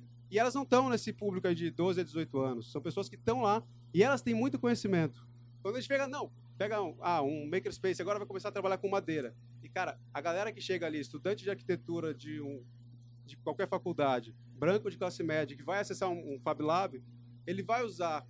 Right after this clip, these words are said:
vai começar a trabalhar com madeira, ele não sabe nada de madeira. Ele não sabe como aquela matéria se comporta. E o tiozinho lá que tá na Lan House, que não entra na Lan House porque não sabe o que tem lá pra fazer lá dentro,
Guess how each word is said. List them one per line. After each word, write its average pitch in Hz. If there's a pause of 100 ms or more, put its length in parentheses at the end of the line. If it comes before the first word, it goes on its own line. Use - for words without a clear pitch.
vai 147
começar 185
a 202
trabalhar 180
com 170
madeira, 185
ele 180
não 190
sabe 185
nada 190
de 190
madeira. 160 (320)
Ele 127
não 151
sabe 190
como 196
aquela 185
matéria 185
se -
comporta. 120 (480)
E 196
o 220
tiozinho 247
lá 202
que 196
tá 202
na 220
Lan 208
House, 185
que 202
não 240
entra 240
na 233
Lan 202
House 165
porque 170
não 175
sabe 170
o 120
que 120
tem 165
lá 160
pra 120
fazer 147
lá 143
dentro, 196